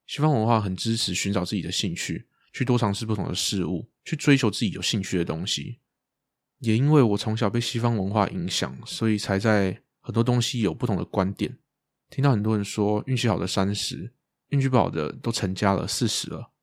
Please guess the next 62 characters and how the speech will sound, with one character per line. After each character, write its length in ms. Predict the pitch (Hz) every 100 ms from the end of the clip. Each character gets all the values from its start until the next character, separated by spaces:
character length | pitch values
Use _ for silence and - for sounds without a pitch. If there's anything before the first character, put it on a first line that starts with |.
| _ _ _ _ _ _
才 120 | -
发 140 | 113 120
现 180 | 131
对 140 | 117 127
自 80 | -
己 100 | 101
的 100 | 87
工 220 | 107 104
作 160 | 110 -
一 60 | 131
点 120 | 110
兴 240 | - 107
趣 140 | 95 95
都 100 | 90
没 180 | 90
有， 140 | 76 - _ _ _
一 80 | -
点 120 | 123
上 220 | 95 131 110
班 140 | 110
的 80 | 98
动 200 | 98 95
力 80 | 92
都 140 | 85
没 140 | 90 87
有， 140 | - _ _ _ _ _ _ _
或 140 | _ 156
是 40 |
找 140 | 139 90
到 120 | 113
了 60 |
其 140 | 95 90
他 120 | 92
的 40 |
兴 180 | 92 95
趣， 320 | 90 - - - _ _ _ _
而 80 | 104
不 120 | 123
想 140 | 107
继 80 | 95
续 160 | 110 107
花 180 | 104
心 220 | 98 104 95
思 140 | 107
在 80 | 101
不 120 | 107
喜 160 | 101 90
欢 100 | 92
的 100 | 90
事 160 | -
情 180 | 92 78
上 200 | - -
面。 180 | - 117 _ _ _ _ _ _ _
我 100 | 107
相 100 | 123
信 140 | 143
你 60 | 120
也 60 | 85
不 60 |
想 180 | 104 -
这 100 | -
样， 160 | 80